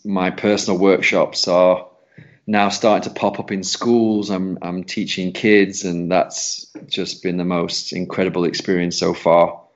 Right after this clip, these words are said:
And yeah, I'm, I'm looking forward to getting out into different communities and, and connecting with other people that are just looking to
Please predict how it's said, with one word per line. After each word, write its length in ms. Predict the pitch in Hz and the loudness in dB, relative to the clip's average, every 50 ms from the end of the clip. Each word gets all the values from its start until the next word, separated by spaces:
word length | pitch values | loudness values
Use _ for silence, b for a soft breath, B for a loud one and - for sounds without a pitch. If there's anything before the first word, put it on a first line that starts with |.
| _ _ _ _ _ _ _ _ _ _ _ _ _ _ | _ _ _ _ _ _ _ _ _ _ _ _ _ _
And 400 | 95 95 98 98 98 98 98 98 | -4 0 2 2 4 4 4 4
yeah, 240 | 98 123 151 156 - | 4 6 6 6 4
I'm, 140 | 110 107 101 | 4 2 0
I'm 160 | 90 98 101 | 0 -2 -2
looking 260 | 107 107 - 113 113 | -4 -4 -4 -6 -8
forward 360 | 110 - - 104 98 95 92 - | -8 -8 -6 -6 -4 -4 -6 -8
to 100 | 98 92 | -8 -6
getting 260 | 104 95 87 95 95 | -4 -4 -2 -2 -2
out 360 | 98 98 101 92 - - - _ _ _ _ _ - | 0 0 0 0 -2 -6 -12 _ _ _ _ _ -12
into 640 | 101 92 92 92 92 - - 98 95 95 92 92 95 | -10 -10 -8 -10 -10 -10 -10 -8 -8 -8 -8 -8 -8
different 340 | - - 98 - 104 98 - | -8 -10 -10 -8 -10 -10 -6
communities 760 | - 101 98 98 101 98 98 - 104 101 98 101 101 95 92 | -2 0 2 2 2 0 0 0 2 2 4 4 2 2 0
and, 340 | 87 85 87 90 90 90 - - _ - | -2 -4 -4 -4 -6 -8 -12 -16 _ -10
and 180 | 87 90 90 | -10 -8 -6
connecting 440 | - - 104 101 95 - - - 110 | -4 0 0 0 0 0 -2 -2 0
with 80 | 101 101 | 0 2
other 140 | 95 104 101 | 0 0 0
people 640 | - 104 98 98 95 - 104 98 95 95 95 95 95 | 0 0 0 0 0 2 2 2 4 4 2 2 2
that 100 | 95 87 | 4 4
are 120 | 71 85 90 | 4 4 2
just 180 | 98 95 - | 0 -2 0
looking 360 | 110 113 - - - 104 98 | 0 0 0 2 2 0 0
to 280 | 92 - 101 92 90 B | 0 0 0 -2 -2 B